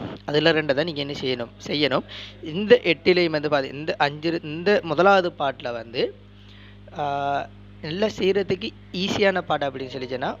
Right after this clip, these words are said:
ஒன்று properties of matter. ஏன்னு சொன்னா,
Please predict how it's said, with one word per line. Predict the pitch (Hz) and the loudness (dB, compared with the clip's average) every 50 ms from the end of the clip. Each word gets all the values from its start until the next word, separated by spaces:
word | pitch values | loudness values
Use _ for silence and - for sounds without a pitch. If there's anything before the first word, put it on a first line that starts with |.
| - - | -8 -2
ஒன்று | - 147 147 175 175 170 226 | 0 0 0 2 2 0 0
properties | - - 160 147 - - 143 139 139 - | 2 0 -2 -4 -2 -2 -4 -2 -2 -2
of | 196 | -2
matter. | 202 147 139 131 - 123 - - - - - - - - | -2 -2 -2 -2 -2 -4 -6 -8 -14 -20 -20 -20 -16 -10
ஏன்னு | - 165 156 165 180 185 | -2 2 4 4 4 2
சொன்னா, | 175 - 135 120 117 120 120 | -2 -6 -8 -10 -8 -8 -10